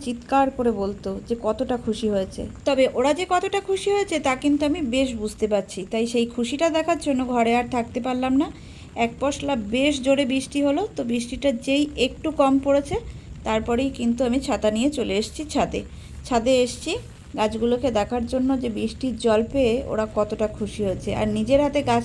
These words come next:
লাগালে তুমি তাদের কষ্টও অনুভব করতে পারবে, তাদের খুশিটাও অনুভব করতে পারবে, যদি ভালো করে গাছকে যত্ন করে ভালোবেসে লালন পালন করো। তো সেই খুশিটা দেখার জন্য ছাদে চলে এসেছি, আর সেটাই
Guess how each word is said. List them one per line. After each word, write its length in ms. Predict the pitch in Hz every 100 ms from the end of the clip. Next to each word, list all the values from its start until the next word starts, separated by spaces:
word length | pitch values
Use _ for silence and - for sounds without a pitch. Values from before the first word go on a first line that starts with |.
| 240
লাগালে 300 | 285 285 247 247 - - - - -
তুমি 220 | 269 269 240 269 240
তাদের 200 | 226 233 -
কষ্টও 360 | 220 220 269 269 254
অনুভব 280 | 262 277 269 277
করতে 220 | 277 277
পারবে, 220 | 269 262 294 240
তাদের 180 | 226 233 -
খুশিটাও 420 | 233 233 254 247 214
অনুভব 280 | 202 214 202 208
করতে 220 | 202 202
পারবে, 200 | 202 196 202
যদি 160 | 208 214 214
ভালো 180 | 214 226 233
করে 180 | 233 214 - - - - -
গাছকে 300 | 202 202 - 226 202
যত্ন 260 | 202 220 220 220
করে 180 | 220 359 - - - - 196
ভালোবেসে 540 | 190 196 190 214 277 359 - - - -
লালন 260 | 175 175 - -
পালন 220 | - 185 196
করো। 180 | 185 - - - - - - -
তো 100 | 208 202 202 202 208 214
সেই 140 | 240 240
খুশিটা 300 | 247 277 294 269
দেখার 240 | 269 294 269
জন্য 140 | 277 285
ছাদে 200 | 285 254 269
চলে 160 | 269 269
এসেছি, 260 | 285 - 339 370
আর 80 | 240 233
সেটাই 300 | 233 226 262